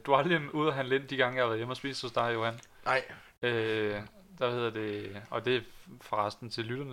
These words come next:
Speaker 1: det er samme Johan, som, øh, er vores fælles ven.
Speaker 2: Ja.
Speaker 1: Der er Johan i Roomies.
Speaker 2: Ja, ja, jeg bor med Johan.
Speaker 1: Ja.
Speaker 2: Det var måske også sådan lidt vigtigt at få sagt.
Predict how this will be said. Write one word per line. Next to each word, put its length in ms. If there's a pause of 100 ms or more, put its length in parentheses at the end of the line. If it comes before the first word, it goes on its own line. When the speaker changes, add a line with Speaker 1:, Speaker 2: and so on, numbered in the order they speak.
Speaker 1:
det 80
er 40
samme 260
Johan, 260
som, 280
øh, 220 (560)
er 80
vores 220
fælles 260
ven. 180 (160)
Speaker 2:
Ja. 200
Speaker 1:
Der 60
er 80
Johan 240
i 100
Roomies. 480 (140)
Speaker 2:
Ja, 140
ja, 220
jeg 160
bor 140
med 180
Johan. 340 (360)
Speaker 1:
Ja. 60
Speaker 2:
Det 80
var 80
måske 380
også 160
sådan 180
lidt 200
vigtigt 360
at 80
få 120
sagt. 360